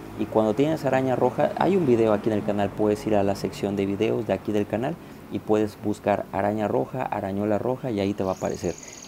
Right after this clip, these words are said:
Es un video donde te explico paso a paso con el paso de los días cómo elimino con ella, pero te lo resumo aquí súper rápido.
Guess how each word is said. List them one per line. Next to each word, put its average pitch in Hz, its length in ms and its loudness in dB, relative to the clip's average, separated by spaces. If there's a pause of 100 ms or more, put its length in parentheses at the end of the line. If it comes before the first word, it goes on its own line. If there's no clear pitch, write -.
Es - 80 -6
un 107 100 0
video 110 260 2
donde 104 180 0
te 101 100 -4
explico - 340 -4
paso - 280 -6
a - 20 -14
paso 101 200 -4
con 104 120 -4
el 95 80 -4
paso 95 180 -6
de 101 100 -2
los 92 40 -4
días 101 160 0
cómo 101 180 -2
elimino 104 220 -2
con 135 140 -2
ella, 175 180 0
pero 113 140 0
te - 80 -4
lo 107 80 0
resumo 127 340 -4
aquí 123 160 -4
súper - 320 -6
rápido. 90 300 -2